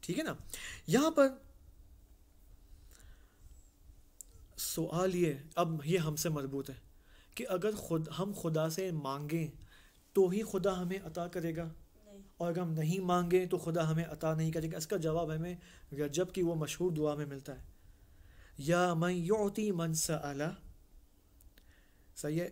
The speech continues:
Speaker 1: اے وہ خدا کہ جس کو درخواست اگر کی جائے تو وہ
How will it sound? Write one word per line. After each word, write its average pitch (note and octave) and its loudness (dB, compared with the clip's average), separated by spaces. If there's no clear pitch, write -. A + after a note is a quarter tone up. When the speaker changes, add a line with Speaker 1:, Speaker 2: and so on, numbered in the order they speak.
Speaker 1:
اے G3+ 6
وہ G3 10
خدا F#3+ 4
کہ F#3 4
جس E3+ 0
کو G#3+ 2
درخواست E3+ 2
اگر F#3+ 2
کی F#3 -4
جائے G3 6
تو G3+ 6
وہ G3+ 8